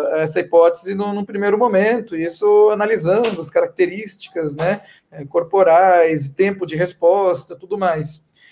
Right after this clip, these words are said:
E aí, pra outro grupo, eles, eles apresentaram as mesmas questões, e, só que trocando, em vez de colocar se teletransportaria, colocava assim, "Ah, você roubaria o primeiro carro que passasse e, e iria", né? E a rejeição era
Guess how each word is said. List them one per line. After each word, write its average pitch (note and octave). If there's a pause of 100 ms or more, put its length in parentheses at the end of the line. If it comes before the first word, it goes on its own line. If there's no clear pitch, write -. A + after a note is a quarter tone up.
(240)
E G#3
aí, G#3+
pra G#3
outro C4+
grupo, F3+
eles, F3+
eles F3
apresentaram F3+
as D#3+
mesmas A3
questões, G3+ (480)
e, E3+
só F#3
que G3
trocando, G#3
em F3+
vez G#3
de G#3
colocar F#3
se -
teletransportaria, G3+
colocava A3+
assim, -
"Ah, G#3
você F#3+ (180)
roubaria G#3+
o A3+
primeiro G#3
carro F#3+
que -
passasse F3
e, G#3
e G3+
iria", F#3+
né? F3 (440)
E E3+
a F3
rejeição F#3+
era A3